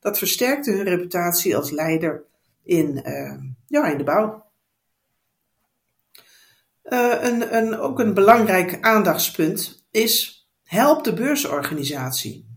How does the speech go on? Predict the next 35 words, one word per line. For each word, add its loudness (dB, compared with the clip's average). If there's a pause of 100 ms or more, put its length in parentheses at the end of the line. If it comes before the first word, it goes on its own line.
(240)
En -6
daarmee 4
help 4
je 0
jezelf -2
ook. -6 (600)
Dus 0
dat 2
betekent 0
dat 0
samenwerken 2
met -2
een -2
beursorganisatie, -4 (460)
hè, -2
dus -2
degene -2
die -4
de -2
beurs -2
organiseert, -2 (200)
dat -4
dat 2
een 0
win-win 2
situatie -6
kan -6
zijn. -10 (380)
Want 0
door 6
actief 2
bij 6
te 0
dragen -4
aan -4